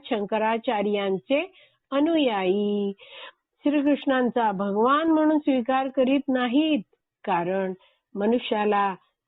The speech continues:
जरी निर्विशेष ब्रह्माची अनुभूती झाली असली तरी त्याला श्रीकृष्णांना जाणणे अत्यंत कठीण आहे. तर आपण जाणतो श्रीपाद शंकराचार्य आहेत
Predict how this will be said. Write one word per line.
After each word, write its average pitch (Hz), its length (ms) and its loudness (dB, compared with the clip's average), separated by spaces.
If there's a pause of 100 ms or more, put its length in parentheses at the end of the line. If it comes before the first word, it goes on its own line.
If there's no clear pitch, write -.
(120)
जरी 247 280 0
निर्विशेष 214 800 0
ब्रह्माची 285 640 0
अनुभूती 233 680 2
झाली 208 420 -2 (100)
असली 262 600 2 (500)
तरी 294 240 0
त्याला 240 420 0
श्रीकृष्णांना 226 920 0
जाणणे 202 560 -2 (440)
अत्यंत 185 680 -4 (120)
कठीण 214 420 -2 (160)
आहे. 170 760 -8 (440)
तर 262 40 0
आपण 247 380 0 (360)
जाणतो 233 580 0
श्रीपाद 247 760 0 (180)
शंकराचार्य 214 1200 -2
आहेत 208 280 0